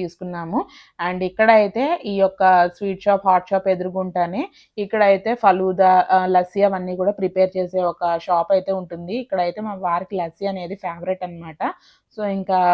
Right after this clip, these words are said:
లస్సీ తీసుకుంటాను అంటే, సరే అని చెప్పేసి ఇంకా ఆయన అయితే లస్సీ తీసుకుంటున్నారు. నయనకని అడిగితే నయనకకి లస్సీ వద్దంట, కూల్ డ్రింక్ కావాలని చెప్పేసి అన్నది. So, అందు గురించి అని చెప్పి చిన్న పెట్ బాటిల్ అయితే తీసుకున్నారు. So, నాకైతే ఏమీ తీసుకోలేదండి.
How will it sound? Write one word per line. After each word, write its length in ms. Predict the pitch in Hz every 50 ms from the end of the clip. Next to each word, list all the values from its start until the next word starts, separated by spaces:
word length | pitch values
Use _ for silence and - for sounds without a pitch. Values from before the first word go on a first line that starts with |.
| 175 -
లస్సీ 320 | 175 190 180 180 - 202 202
తీసుకుంటాను 680 | 196 202 190 185 185 - 190 185 185 175 175 175 175 180 185
అంటే, 280 | 180 175 165 - 240 285 311 277 269
సరే 260 | - 202 180 175 180
అని 160 | 175 180 175
చెప్పేసి 420 | 180 170 - - 175 175 - - 302
ఇంకా 260 | 339 294 240 208 196 196 175 175 175 - _ _ _ _ _ _
ఆయన 400 | - 180 180 175 180 185 180 180 175
అయితే 240 | 175 170 165 233 247
లస్సీ 300 | 247 190 185 - 185 180
తీసుకుంటున్నారు. 720 | 180 180 175 - - 180 185 170 185 175 175 170 165 180 262 370 - _ _ _ _
నయనకని 440 | 190 190 190 190 190 196 226 220 208
అడిగితే 320 | 190 185 180 190 185 254 277
నయనకకి 500 | 277 233 190 180 180 185 202 196 196 196
లస్సీ 280 | 175 170 175 - 214 208
వద్దంట, 460 | 196 185 165 165 175 170 165 156 - 180 220 285 320
కూల్ 260 | 277 - 196 185 180
డ్రింక్ 240 | 170 190 196 190 -
కావాలని 420 | 180 175 170 165 170 175 180 196
చెప్పేసి 340 | 180 170 160 - 180 175 175
అన్నది. 380 | 175 170 165 160 160 156 165 214
So, 140 | 247 - 208
అందు 200 | 190 175 165 170
గురించి 280 | 165 175 180 185 175 180
అని 120 | 185 170
చెప్పి 200 | - 175 160 - 214
చిన్న 280 | - 190 175 170 175
పెట్ 240 | 190 - 180 160 156 156
బాటిల్ 300 | - 180 175 180 175 175
అయితే 180 | 170 165 190 185
తీసుకున్నారు. 680 | 185 185 165 160 - - 185 180 180 175 165 165 185 277 - _ _ _ _ _ _ -
So, 40 | 208 202
నాకైతే 600 | 190 180 175 190 202 220 214 208 196 - 226 254 269 269 262 240 247
ఏమీ 240 | 202 196 190 196 190
తీసుకోలేదండి. 840 | - 196 185 180 - - 190 190 190 185 180 175 170 170 170 220